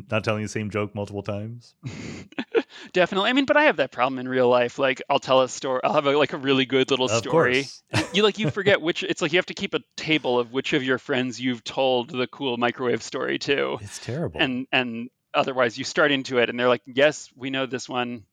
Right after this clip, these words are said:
Speaker 2: You, you told us
Speaker 1: <laughs>
Speaker 2: last winter and also at the party before that."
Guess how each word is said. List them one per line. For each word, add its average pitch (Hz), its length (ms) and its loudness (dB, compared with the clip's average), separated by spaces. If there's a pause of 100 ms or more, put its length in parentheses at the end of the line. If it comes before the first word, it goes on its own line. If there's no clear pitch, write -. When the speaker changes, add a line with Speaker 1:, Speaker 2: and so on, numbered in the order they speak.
(100)
Speaker 2:
You, 127 260 -12
you 131 160 -4
told 135 260 0
us 127 200 -6 (140)
Speaker 1:
<laughs> 147 140 -8
Speaker 2:
last 143 440 0 (240)
winter 139 380 0
and 131 220 0
also 127 640 0 (120)
at - 120 -4
the - 80 -20
party 127 260 -2
before 127 320 -8
that." 123 260 -4